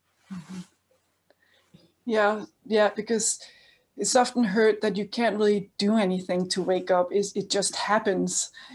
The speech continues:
And, um, there's no doing in it. But, but in a way, maybe, yeah, you can pay your attention to that openness, and then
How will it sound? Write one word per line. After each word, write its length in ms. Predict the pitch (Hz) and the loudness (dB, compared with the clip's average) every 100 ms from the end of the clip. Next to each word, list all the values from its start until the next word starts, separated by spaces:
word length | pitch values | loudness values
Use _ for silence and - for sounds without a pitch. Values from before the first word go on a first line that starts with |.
| 233 - | -20 -6
And, 380 | - 196 196 190 - | 0 0 0 -6 -6
um, 460 | 180 180 180 185 - | -4 -2 -4 -6 -6
there's 220 | 202 202 214 | -4 0 2
no 180 | 202 | 2
doing 540 | 196 - 208 220 220 190 | 0 -2 -4 0 0 0
in 140 | 175 | 0
it. 240 | 165 - 185 _ - - | -4 -6 -16 _ -18 -2
But, 240 | 196 - | 0 2
but 140 | 202 202 | 2 4
in 140 | 208 | 4
a 80 | 202 | 4
way, 400 | 214 226 233 233 - _ _ _ _ _ _ _ _ _ _ _ - _ _ _ - | 4 4 2 -2 -20 _ _ _ _ _ _ _ _ _ _ _ -20 _ _ _ -2
maybe, 320 | 220 208 208 | 2 4 4
yeah, 200 | 196 185 | 2 4
you 120 | 202 | 2
can 180 | 202 208 | 0 -4
pay 160 | 208 208 | 0 0
your 180 | 196 | 2
attention 640 | 190 190 202 196 - 208 202 | 0 0 -2 -2 -2 -2 -2
to 380 | - 196 185 180 - _ _ _ _ _ _ - | -2 -2 -2 -6 -16 _ _ _ _ _ _ 0
that 200 | 190 - | 0 0
openness, 600 | 185 185 185 185 185 - | -2 -2 -4 -4 -6 -8
and 180 | 180 180 | -4 -2
then 300 | 180 185 | -2 -4